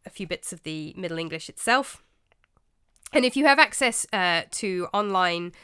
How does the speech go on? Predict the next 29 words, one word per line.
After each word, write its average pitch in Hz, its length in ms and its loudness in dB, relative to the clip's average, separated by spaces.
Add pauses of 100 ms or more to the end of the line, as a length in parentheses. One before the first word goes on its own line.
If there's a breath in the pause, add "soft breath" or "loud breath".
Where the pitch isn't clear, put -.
(340 loud breath)
journal 311 320 6
articles 277 540 2
through 202 180 -4
J 233 240 4
store, 214 560 2
um, 180 320 0
I 202 120 -2
also 196 560 -2
used, 190 760 -6
uh, 170 240 -4
C-, - 140 -20 (280)
Claude 269 480 0
Luttrell's 233 560 0
article, 208 580 0 (380 loud breath)
The 233 80 -10
Folktale 254 480 2
Element 214 320 2
in 202 100 -6
Sir 202 140 -6
Gawain 190 340 0
and 170 120 -4
the 165 40 -6
Green 165 360 -6
Knight, 240 500 2
uh, 165 320 -4
from 165 520 -4
Studies 185 420 -4
in 160 80 -8
Philology. 247 680 -2